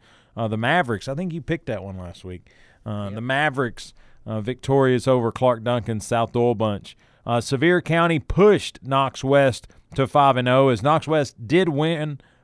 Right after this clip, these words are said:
Speaker 1: but Sevier County twenty to nineteen was the, the West Rebels, uh, version of five and oh. That's a, that's a nail biter to say the least. Lamar Brown is, uh,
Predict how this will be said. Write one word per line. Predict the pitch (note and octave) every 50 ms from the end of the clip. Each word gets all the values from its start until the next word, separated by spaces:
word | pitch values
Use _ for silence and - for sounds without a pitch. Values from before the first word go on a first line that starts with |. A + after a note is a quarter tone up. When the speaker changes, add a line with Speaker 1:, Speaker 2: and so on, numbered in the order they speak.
| _ -
Speaker 1:
but | G#2+ B2 C3+ B2 G#2+
Sevier | - B2+ A2+ C#3+ D3+ C#3+
County | - - D3+ D3+ C#3+ C3+ B2 G#2 - _ _ _ _ _ _ -
twenty | - - F3+ G3 G#3 G3+ F#3+ D#3
to | D3+ C3+
nineteen | C3+ C#3 D3 C#3 G#2 - - C3+ C3+ C3 B2 A2+
was | A2+ A2+ G2+ F#2+
the, | A2+ A2+ A2 G#2+ F2+
the | G2+ A2 A2
West | A2 B2+ D#3 D#3 C3+ - - -
Rebels, | A#2+ B2 A#2+ A2 G#2 G#2+ G#2 G2 - - _ _ _ _ _ _ -
uh, | - G#2+ G#2 G2+
version | F#2+ F2 A2 B2+ C3 B2+ G#2+ F2+ A#2 A2+ G#2+ G2 - _ _ _ _ -
of | - A2 G#2+ G2
five | - - B2 A#2+ A#2 G#2+
and | G#2+ G#2 G#2
oh. | A2 A2 G2 F#2
That's | F2 A2+ B2+ - -
a, | B2+ A#2 G#2+ F#2+ - _ _ _ _ _ -
that's | D3 D3+ -
a | D3+
nail | C3+ B2+ C3 C#3+ D3+ D3
biter | C3+ C3+ C3+ C#3 C3+ C3 B2
to | A2+ A#2+
say | - - C#3 C3 B2
the | A#2+ A2
least. | A#2 B2+ A#2+ G#2+ - -
Lamar | A#2 A#2+ B2+ C#3 C#3
Brown | B2+ B2 C3 C3+ C3+ C3 B2+ A#2+
is, | A#2+ A#2 G#2+ F2+ A#2+
uh, | A#2 A2 G#2 F#2+